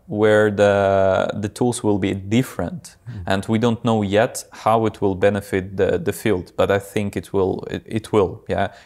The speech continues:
Speaker 1: it will be more precise, uh, targeting even without touching the privacy, and I think that, uh,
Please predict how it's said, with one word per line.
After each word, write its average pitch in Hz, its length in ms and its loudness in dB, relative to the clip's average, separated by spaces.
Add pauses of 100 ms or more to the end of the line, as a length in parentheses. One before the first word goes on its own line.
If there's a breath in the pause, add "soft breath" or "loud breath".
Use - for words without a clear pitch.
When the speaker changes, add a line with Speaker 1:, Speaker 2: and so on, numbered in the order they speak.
Speaker 1:
it - 140 -8
will 101 120 2
be 98 100 -2
more 107 300 2
precise, 98 680 0 (300 loud breath)
uh, 92 300 4
targeting 104 600 -2
even 117 320 -2
without 101 460 2
touching 107 440 -4
the 95 80 -2
privacy, - 760 -2 (100)
and 90 280 -4
I 92 180 2
think 101 280 -6
that, 87 320 -2
uh, 90 360 -2